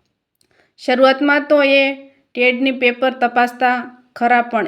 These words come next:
એકાદ બે વખત ટેડને ઝીરો માર્ક્સ આવ્યા. પછી એમણે ટેડના પેપર પર પહેલે પાને મોટું લાલ મીંડું મૂકવાનું શરૂ કરી દીધું.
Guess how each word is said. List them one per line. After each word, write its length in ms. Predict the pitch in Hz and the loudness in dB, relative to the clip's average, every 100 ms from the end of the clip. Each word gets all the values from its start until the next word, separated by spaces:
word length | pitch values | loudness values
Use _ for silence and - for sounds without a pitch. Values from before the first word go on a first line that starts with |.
| - | -6
એકાદ 380 | 233 240 277 269 | -6 0 0 0
બે 160 | 240 269 | 2 4
વખત 500 | 247 247 254 254 247 247 240 | 2 -2 -2 -4 -2 -4 -4
ટેડને 420 | 226 220 226 220 | -4 -6 -4 -6
ઝીરો 320 | 226 226 240 | -4 -2 -2
માર્ક્સ 320 | 220 214 214 - - | 0 -4 -6 -16 -4
આવ્યા. 420 | 202 202 190 180 - _ _ _ 247 | -2 0 -2 -4 -16 _ _ _ -8
પછી 300 | 269 311 277 | -4 0 0
એમણે 200 | 277 233 190 - _ _ _ _ - | 0 -4 -8 -16 _ _ _ _ -2
ટેડના 440 | 262 247 262 262 262 | 0 0 0 0 0
પેપર 400 | 247 233 247 247 | 0 0 0 -2
પર 260 | 254 254 | -2 -2
પહેલે 440 | 226 233 233 247 240 247 247 _ _ _ 226 | -2 0 0 0 -2 -6 -14 _ _ _ -6
પાને 240 | 240 240 | -4 -2
મોટું 440 | 226 226 226 240 214 | -2 -4 -4 -4 -2
લાલ 300 | 214 226 214 | 0 0 -2
મીંડું 400 | 214 214 208 202 | -6 -6 -6 -8
મૂકવાનું 440 | 202 202 202 208 | -6 -6 -6 -8
શરૂ 180 | 190 190 | -8 -8
કરી 260 | 185 185 185 | -8 -8 -6
દીધું. 380 | 202 185 190 | -8 -8 -12